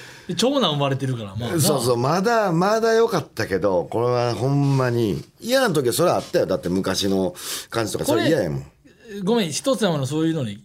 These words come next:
Speaker 1: ちょっと別に、
Speaker 2: うん。
Speaker 1: なんか言いたくなかったら別にいいねんけど、その、またその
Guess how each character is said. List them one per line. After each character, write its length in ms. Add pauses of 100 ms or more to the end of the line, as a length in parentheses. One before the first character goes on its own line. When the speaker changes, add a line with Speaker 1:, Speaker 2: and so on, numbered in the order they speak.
Speaker 1:
ち 60
ょ 20
っ 40
と 120
別 260
に、 140
Speaker 2:
う 80
ん。 40
Speaker 1:
な 60
ん 40
か 60
言 140
い 80
た 80
く 60
な 80
か 80
っ 20
た 60
ら 60
別 80
に 60
い 20
い 20
ね 100
ん 20
け 80
ど、 60
そ 80
の、 220 (340)
ま 140
た 120
そ 140
の 400